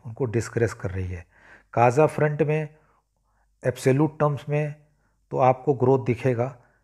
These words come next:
लेकिन परसेंटेज टर्म में थोड़ा सा डिग्रोथ है।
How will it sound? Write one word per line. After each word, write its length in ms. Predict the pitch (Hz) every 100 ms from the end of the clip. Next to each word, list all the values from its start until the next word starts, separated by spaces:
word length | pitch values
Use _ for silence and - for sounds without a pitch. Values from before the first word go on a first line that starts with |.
| -
लेकिन 280 | 120 - 131
परसेंटेज 640 | 131 117 139 131 160 143
टर्म 120 | 143
में 260 | 123 135 135
थोड़ा 220 | - 123
सा 120 | 123
डिग्रोथ 460 | 123 113 107 110 110
है। 140 | 92